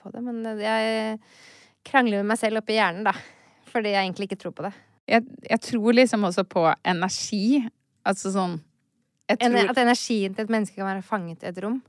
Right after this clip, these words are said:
Speaker 2: Ja, det er det jeg lurer litt på om det på en måte kan være, da. Fordi at jeg, eh, jeg,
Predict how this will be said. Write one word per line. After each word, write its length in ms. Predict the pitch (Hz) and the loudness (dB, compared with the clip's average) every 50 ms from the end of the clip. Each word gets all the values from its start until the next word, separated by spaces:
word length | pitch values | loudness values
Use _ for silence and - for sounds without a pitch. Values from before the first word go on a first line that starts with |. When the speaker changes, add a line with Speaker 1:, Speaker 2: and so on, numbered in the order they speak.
| _ _ _ - | _ _ _ -2
Speaker 2:
Ja, 100 | 247 233 | 2 2
det 80 | 269 247 | 2 4
er 40 | 226 | 4
det 80 | 233 214 | 4 6
jeg 160 | 208 226 254 | 6 6 4
lurer 260 | 269 262 208 170 170 | 4 4 2 2 0
litt 200 | 170 180 185 - - | 0 -4 -4 -4 -2
på 120 | - 170 160 | 0 0 0
om 140 | 151 156 160 | 0 0 -2
det 60 | 175 - | -2 -2
på 80 | - | 0
en 60 | 202 190 | -2 -2
måte 180 | 165 - - | -2 -4 -6
kan 140 | - - 202 208 | -4 -2 0 2
være, 300 | 214 196 160 147 - 190 | 2 2 2 2 2 4
da. 120 | 220 262 285 | 4 4 4
Fordi 220 | 233 - 214 214 208 | 4 2 0 2 2
at 160 | 202 196 - | 2 2 2
jeg, 320 | 208 214 202 - - - - - - | 2 2 2 0 -4 -14 -12 -6 -2
eh, 420 | 190 196 190 185 185 180 185 175 - - - - - - - - - - | 0 2 2 2 0 0 -2 -4 -6 -10 -16 -18 -18 -18 -16 -16 -10 -4
jeg, 360 | - 202 208 208 208 208 214 | 0 0 2 2 0 0 -2